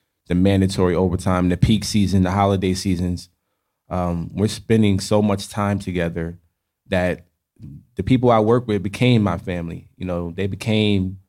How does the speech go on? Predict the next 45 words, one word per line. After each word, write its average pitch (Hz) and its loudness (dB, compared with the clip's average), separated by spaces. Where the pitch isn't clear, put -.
my 92 0
extended 92 -6
family. 87 -8
I 92 2
would 92 0
confide 98 2
in 95 2
them 95 0
the 90 -4
way 92 -2
I 90 -8
confide 92 -2
in 92 0
anybody 82 -6
because 87 -4
I 85 -2
see 104 -4
them 92 -4
every 90 -8
day, 87 -4
and 90 -2
vice 101 -2
versa. 113 0
They 87 -6
would 95 -4
come 101 -2
to 98 0
me 107 2
and 95 0
tell 95 2
me, 98 -2
you 95 -8
know, 90 -6
things 95 -4
that 92 -4
are 87 -6
going 92 -2
on 90 -6
at 92 -6
home. 90 -8
And 90 -6
to 104 -2
me, 117 4
I 95 4
became 98 -4